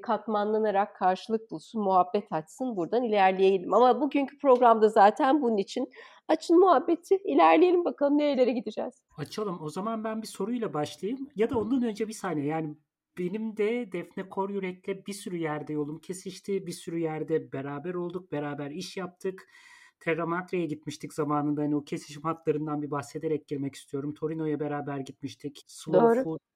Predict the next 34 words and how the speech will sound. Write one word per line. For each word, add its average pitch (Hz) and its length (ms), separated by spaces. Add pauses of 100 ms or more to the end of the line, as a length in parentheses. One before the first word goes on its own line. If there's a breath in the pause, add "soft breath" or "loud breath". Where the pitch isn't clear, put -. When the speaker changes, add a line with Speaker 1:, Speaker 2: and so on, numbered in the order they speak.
Speaker 2:
beraber 147 360
yaşamak 151 500
nasıl 151 240
olabilir? 143 560 (120)
Bir 208 100
sürü 151 540
heyecan 175 560
verici 165 260
aktivitenin 160 560
içinde 165 260
olmuştuk 156 460
beraber. 143 420
Ben 156 180
Defne'nin 156 360
sayesinde 151 640
gitmiştim 131 500
bu 127 100
arada. 123 340
Yani 190 260
daha 135 120
doğrusu 254 60
o 262 60
Speaker 1:
Estağfurullah. 147 260
Speaker 2:
beni 147 200
elimden 160 300
alıp 139 220
götürmüştü. 147 680 (560 soft breath)
İ 175 100
M 185 140
Ç - 60 (140)
T 214 140
V'de 180 200
beraber 190 420
program, 180 560